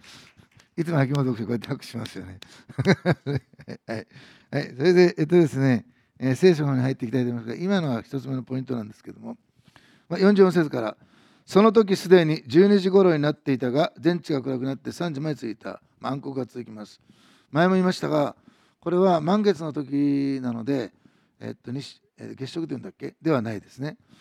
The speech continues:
太陽、だから特別な神様の介入ですね。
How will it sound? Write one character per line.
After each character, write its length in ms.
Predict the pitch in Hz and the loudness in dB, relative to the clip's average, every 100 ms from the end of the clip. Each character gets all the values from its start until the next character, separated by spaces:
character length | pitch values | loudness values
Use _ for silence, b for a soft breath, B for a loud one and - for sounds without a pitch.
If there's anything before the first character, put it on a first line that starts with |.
| b b b | b b b
太 220 | - 214 | 4 6
陽、 140 | 214 190 | 8 6
だ 60 | |
か 80 | 151 | 2
ら 80 | 143 | -4
特 180 | 165 190 | -2 0
別 180 | 202 190 | 0 2
な 320 | 185 175 - _ | 0 0 -4 _
神 220 | - 180 165 | -8 -6 -6
様 180 | 123 | -10
の 80 | 104 | -12
介 200 | - 135 | -10 -8
入 120 | 131 | -6
で 80 | - | -10
す 80 | - | -14
ね。 160 | 107 | -20